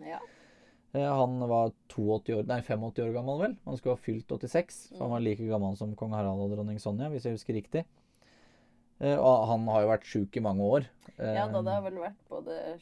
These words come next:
Speaker 1: slag og diverse, sånn at, og han har sittet i rullestol, og ikke hun, eh,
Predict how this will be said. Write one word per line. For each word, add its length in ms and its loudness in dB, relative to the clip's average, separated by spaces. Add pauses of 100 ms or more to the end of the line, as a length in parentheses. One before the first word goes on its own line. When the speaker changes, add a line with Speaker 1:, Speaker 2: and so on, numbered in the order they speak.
(100)
Speaker 1:
slag 360 -8
og 280 -10
diverse, 500 -14 (160)
sånn 180 -16
at, 280 -20
og 140 -16
han 140 -16
har 80 -14
sittet 320 -14
i 60 -10
rullestol, 560 -12
og 80 -10
ikke 500 -12
hun, 360 -10
eh, 260 -8